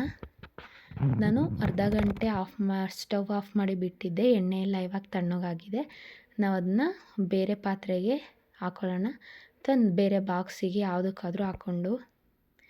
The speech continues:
ನೋಡಿ, ಆರೋಗ್ಯಕರವಾದ ಕೂದಲಿಗೆ ಇದೊಂದು ಮನೆಮದ್ದು. ನೀವು ಇದನ್ನು ಎಷ್ಟು ದಿನ ಆದರೂ ಇಟ್ಕೋಬೋದು,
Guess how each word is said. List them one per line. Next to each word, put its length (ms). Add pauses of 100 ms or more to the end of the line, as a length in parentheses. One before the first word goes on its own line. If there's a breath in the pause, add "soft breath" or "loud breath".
(600 soft breath)
ನೋಡಿ, 320
ಆರೋಗ್ಯಕರವಾದ 1040
ಕೂದಲಿಗೆ 760 (1040 soft breath)
ಇದೊಂದು 380
ಮನೆಮದ್ದು. 600 (1200 loud breath)
ನೀವು 160
ಇದನ್ನು 320
ಎಷ್ಟು 320
ದಿನ 160
ಆದರೂ 520
ಇಟ್ಕೋಬೋದು, 680